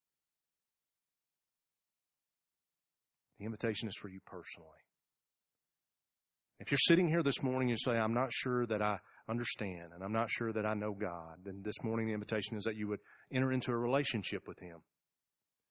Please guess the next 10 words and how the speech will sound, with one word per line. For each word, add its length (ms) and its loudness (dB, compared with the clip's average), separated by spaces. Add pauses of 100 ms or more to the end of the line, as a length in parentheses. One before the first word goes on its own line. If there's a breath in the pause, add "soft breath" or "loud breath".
(440)
that 140 2
you 100 6
would 100 4
receive 380 4
Jesus 600 2
and 100 -4
His 120 0
cross, 440 4 (560 loud breath)
His 200 2
sacrifice 640 6